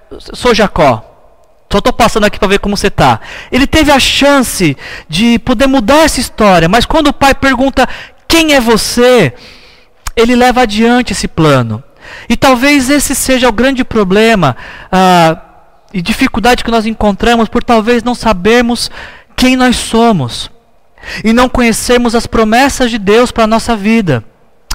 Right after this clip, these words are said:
Talvez a maior dificuldade que nós encontramos é de não compreendermos isso, que Jacó não compreendeu.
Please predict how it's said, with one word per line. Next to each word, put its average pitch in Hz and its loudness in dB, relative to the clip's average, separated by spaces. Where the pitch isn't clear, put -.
Talvez 226 2
a 254 2
maior 233 2
dificuldade 226 -2
que 214 -8
nós 220 0
encontramos 208 0
é 220 2
de 214 -2
não 277 2
compreendermos 254 0
isso, 143 0
que 262 -2
Jacó 285 2
não 285 0
compreendeu. 247 0